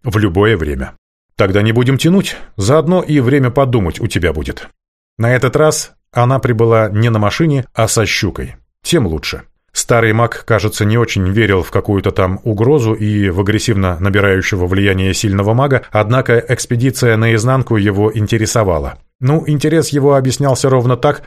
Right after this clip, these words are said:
как я и ожидал. Его интересовали еще несколько мест, где можно взять образцы.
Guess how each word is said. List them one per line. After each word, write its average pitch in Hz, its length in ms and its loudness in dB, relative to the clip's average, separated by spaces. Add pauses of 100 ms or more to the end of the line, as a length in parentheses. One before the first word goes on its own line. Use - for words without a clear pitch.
как 120 200 -2
я 113 160 2
и 110 120 4
ожидал. 98 520 2 (300)
Его 117 380 2
интересовали 123 640 0
еще 113 260 0
несколько 101 540 -2
мест, 147 260 0
где 107 220 0
можно 107 360 0
взять 90 280 0
образцы. 87 520 -4